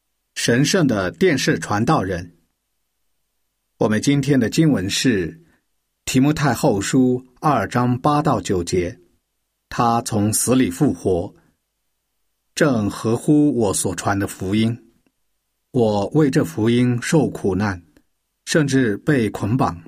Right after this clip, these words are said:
像犯人一样。然而，神的道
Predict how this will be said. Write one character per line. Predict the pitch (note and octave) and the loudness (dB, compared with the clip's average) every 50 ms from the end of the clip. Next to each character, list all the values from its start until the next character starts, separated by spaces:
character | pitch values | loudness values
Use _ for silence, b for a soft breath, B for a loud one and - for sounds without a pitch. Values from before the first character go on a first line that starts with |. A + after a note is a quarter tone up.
| - _ _ _ _ _ _ _ _ _ _ | -20 _ _ _ _ _ _ _ _ _ _
像 | - - D3+ C3 B2 | -4 0 0 2 0
犯 | - - E3+ D#3 A#2+ | 0 0 0 0 0
人 | G2 F#2+ F2+ | 0 0 -2
一 | F2 F2 F2+ | -2 0 0
样。 | G#2+ G2 F2 E2+ - - - - _ _ _ _ _ _ _ _ _ _ _ _ _ _ | -2 -2 -4 -6 -10 -14 -20 -20 _ _ _ _ _ _ _ _ _ _ _ _ _ _
然 | - G#2+ G#2+ A2+ | -2 -2 0 0
而， | A#2+ A2 F#2 F#2 F2+ F2 F2 - - b b b b | 0 0 0 -2 -2 -4 -4 -6 -10 b b b b
神 | b - - A2+ | b -2 0 0
的 | A2 A2+ | 2 0
道 | A2+ - D3+ A#2+ G2+ F2 - - | 0 0 0 0 -2 -4 -6 -10